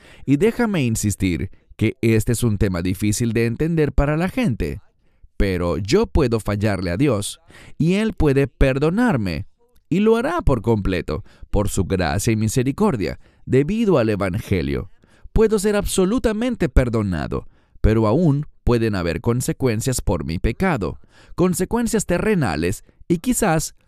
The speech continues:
consecuencias eternas. Podemos sufrir pérdidas debido a nuestra desobediencia. Todos necesitamos entrar en una relación de pacto muy seria con Dios y decirle,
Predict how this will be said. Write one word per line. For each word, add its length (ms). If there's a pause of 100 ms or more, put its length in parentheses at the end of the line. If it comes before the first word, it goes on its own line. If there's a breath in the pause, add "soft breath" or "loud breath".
(160)
consecuencias 840
eternas. 800 (680 loud breath)
Podemos 400
sufrir 360
pérdidas 580
debido 440
a 40
nuestra 380
desobediencia. 920 (480 soft breath)
Todos 420
necesitamos 720
entrar 400
en 80
una 160
relación 560
de 80
pacto 520 (260 soft breath)
muy 420
seria 480
con 220
Dios 400 (260)
y 140
decirle, 720